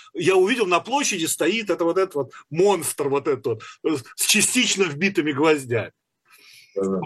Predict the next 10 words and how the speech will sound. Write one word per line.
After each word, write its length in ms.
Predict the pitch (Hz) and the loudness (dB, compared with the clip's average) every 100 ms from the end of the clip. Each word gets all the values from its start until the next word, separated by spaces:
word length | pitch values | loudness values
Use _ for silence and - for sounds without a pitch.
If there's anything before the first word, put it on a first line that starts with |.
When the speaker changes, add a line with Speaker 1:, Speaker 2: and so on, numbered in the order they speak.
| - - | -8 -4
Speaker 1:
И, 200 | 180 208 | 2 2
э, 200 | 185 180 | 2 -2
знаете, 240 | 185 277 170 | 0 2 2
Speaker 2:
И 40 | |
Speaker 1:
просто 340 | 139 - 185 - | 2 0 -4 0
я 160 | 190 214 | -2 0
почему 420 | - - 196 185 | -4 -2 0 -2
сказал, 460 | - 170 233 202 - - _ | 0 0 2 2 -2 -20 _
потому 440 | 143 143 175 196 | -12 -4 -2 -2
что 180 | 202 196 | 0 -2